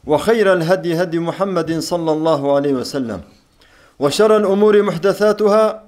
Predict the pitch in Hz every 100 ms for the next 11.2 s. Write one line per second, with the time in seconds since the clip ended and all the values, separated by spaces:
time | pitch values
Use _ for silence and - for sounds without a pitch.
0 | _ - - 160 160 214 196 190 165 165
1 | 202 190 190 175 160 202 185 190 - -
2 | 160 - 190 185 160 185 175 170 175 160
3 | 165 175 175 165 151 - _ _ _ 156
4 | 156 202 190 165 160 175 175 165 160 147
5 | 156 156 170 175 165 - _ - 185 175
6 | 156 156 147 135 123 110 95 - _ _
7 | _ _ _ _ _ _ _ _ _ _
8 | - 160 160 185 220 202 - 160 147 123
9 | 104 - _ _ _ _ _ _ _ _
10 | _ _ - 170 214 220 208 196 202 220
11 | 220 -